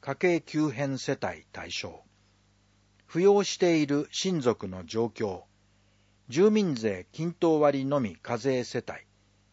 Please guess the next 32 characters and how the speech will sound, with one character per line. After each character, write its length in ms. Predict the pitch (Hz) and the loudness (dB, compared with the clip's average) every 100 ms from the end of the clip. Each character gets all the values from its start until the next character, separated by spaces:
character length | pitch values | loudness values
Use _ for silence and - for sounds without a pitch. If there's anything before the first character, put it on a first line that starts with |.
| _ | _
所 180 | - 135 | -8 -4
得 280 | 160 170 | -4 0
割 260 | 151 135 123 | 2 0 -2
非 140 | - | -12
課 160 | - 143 | -4 -2
税 220 | 127 131 | -2 -4
世 180 | - 123 - | -4 -8 -8
帯 160 | 82 - _ _ 120 | -12 -16 _ _ -8
の 200 | 117 - _ - | -8 -8 _ -12
収 340 | - 160 175 | -4 0 2
入 260 | 175 165 139 | 2 0 0
限 260 | 135 139 | 0 0
度 140 | 127 117 | 0 -2
額 320 | 87 - - _ 135 | -4 -14 -20 _ -6
の 140 | 131 | -4
順 300 | 101 107 95 | -4 -8 -8
で 100 | 92 | -10
す。 260 | - - - _ _ _ _ _ _ _ _ _ _ _ _ | -12 -14 -18 _ _ _ _ _ _ _ _ _ _ _ _
例、 300 | 143 143 - _ _ _ _ _ - | -2 -2 -2 _ _ _ _ _ 0
令 220 | 185 196 | 4 6
和 180 | 131 98 | 4 0
五 180 | 92 113 | 0 0
年 300 | 123 117 113 | 2 0 -4
一 260 | 127 - 160 | -8 -6 -4
月 280 | 156 - - | -4 -6 -6
か 140 | 104 | -6
ら 180 | 92 - - | -6 -10 -10
九 120 | 175 | -2
月 280 | 180 - 113 | -2 -2 -2
ま 160 | 107 | -2
で 120 | 95 | -4
の 160 | 85 85 | -10 -16